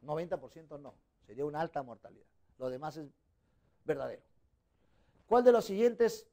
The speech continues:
cuál es la lesión anatomopatológica más característica de la diabetes en el túbulo renal? Ahí está.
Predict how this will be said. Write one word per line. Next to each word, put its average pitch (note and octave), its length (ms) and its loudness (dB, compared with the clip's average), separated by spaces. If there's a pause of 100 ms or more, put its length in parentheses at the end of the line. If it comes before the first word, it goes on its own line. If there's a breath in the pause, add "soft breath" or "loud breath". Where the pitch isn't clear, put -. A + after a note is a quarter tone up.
(160)
cuál C4 180 2
es B3+ 60 4
la A#3 80 8
lesión A#3 220 0
anatomopatológica A3+ 880 -2
más A3 180 -6
característica G#3 640 -2
de G3 60 0
la F3 100 0
diabetes G3 380 0
en F#3 100 -8
el D3+ 120 -12
túbulo A3 320 2
renal? G3 460 2
Ahí E3 140 0
está. G#3 300 -2